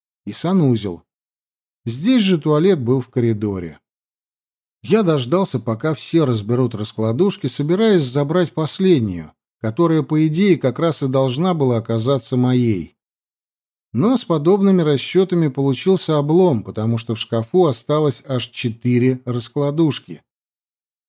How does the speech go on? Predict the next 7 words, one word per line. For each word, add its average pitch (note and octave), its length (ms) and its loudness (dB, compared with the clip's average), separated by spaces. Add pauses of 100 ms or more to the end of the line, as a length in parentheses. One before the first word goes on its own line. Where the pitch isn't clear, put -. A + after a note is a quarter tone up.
(220)
Впрочем, G3+ 460 2
подойдя B2 460 2
вплотную, F#3 800 2
я E3 240 -2
разглядел E3 680 0
таки A#2 240 -4
свою, G#2+ 600 -4